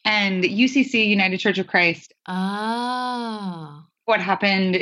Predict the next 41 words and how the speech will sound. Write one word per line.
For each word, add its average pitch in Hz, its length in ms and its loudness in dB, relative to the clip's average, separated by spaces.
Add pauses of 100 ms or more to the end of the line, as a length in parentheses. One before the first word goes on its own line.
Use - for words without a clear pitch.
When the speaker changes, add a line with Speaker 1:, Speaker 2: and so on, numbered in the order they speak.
(160)
Speaker 1:
this, 175 260 -2 (160)
it 165 580 -4
was 160 200 2
the 180 100 0
early 180 320 4
nineteen 175 340 2
hundreds 160 600 0
in 165 180 4
my 165 120 4
hometown 160 500 2
in 156 280 -2 (400)
northern 190 440 6
Idaho, 170 560 2
is 170 220 -2
that, 165 340 2
you 170 80 0
know, 160 100 2
they 160 120 0
had 165 200 -2
two 226 160 4
congregations 214 960 2 (200)
that 165 400 2 (1160)
came 185 260 4
together 180 400 2
and 247 520 2
said, 175 220 2
"Well, 180 160 2
we 196 160 2
can, 185 340 0
you 170 80 0
know, 165 360 2
we 196 100 4
can 202 140 4
become 185 320 2
one 180 180 6
congregation 170 680 0
and 160 180 0
that 160 160 0
will 165 140 2
help 156 240 0
us 151 100 -8